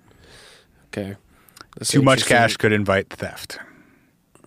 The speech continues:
Speaker 1: Dude, that's what so many of these preppers are, like, scared of. That's
Speaker 2: Yeah.
Speaker 1: why they all
Speaker 2: That's
Speaker 1: keep
Speaker 2: why they all
Speaker 1: guns.
Speaker 2: buy A R fifteens.
Speaker 1: Yeah, exactly.
Speaker 2: That and 'cause they want excuses to buy A R fifteens 'cause they're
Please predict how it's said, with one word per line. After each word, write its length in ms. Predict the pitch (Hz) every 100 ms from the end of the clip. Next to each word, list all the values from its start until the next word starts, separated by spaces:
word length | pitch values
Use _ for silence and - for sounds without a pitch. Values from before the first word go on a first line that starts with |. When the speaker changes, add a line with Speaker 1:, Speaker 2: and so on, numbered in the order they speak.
| _ - _ _ -
Speaker 1:
Dude, 180 | 110
that's 180 | 107 110
what 140 | 143 -
so 160 | -
many 220 | 117 110
of 60 | 110
these 140 | 104 -
preppers 460 | 113 - 110 110
are, 140 | 107 101
like, 200 | 104 -
scared 340 | - 101 98
of. 280 | 110 127 - _ _ _ _ _ -
That's 200 | 127 -
Speaker 2:
Yeah. 40 |
Speaker 1:
why 120 | 160 139
they 80 | 131
all 80 |
Speaker 2:
That's 160 | 123 135
Speaker 1:
keep 40 |
Speaker 2:
why 80 | 143
they 80 | 131
all 120 | 123
Speaker 1:
guns. 80 | 123
Speaker 2:
buy 160 | 123 120
A 180 | 117 120
R 120 | 113
fifteens. 400 | 117 110 135 117
Speaker 1:
Yeah, 160 | 143
exactly. 680 | 131 110 120 143 143 120 113
Speaker 2:
That 260 | 120 117 104
and 140 | 101
'cause 300 | 117 95 -
they 260 | - 110 104
want 280 | 104 101 98
excuses 500 | 95 - 101 101 92
to 240 | - 95 90
buy 260 | 101 95
A 140 | 95 95
R 100 | 92
fifteens 380 | 95 - 98
'cause 160 | - 92
they're 160 | 87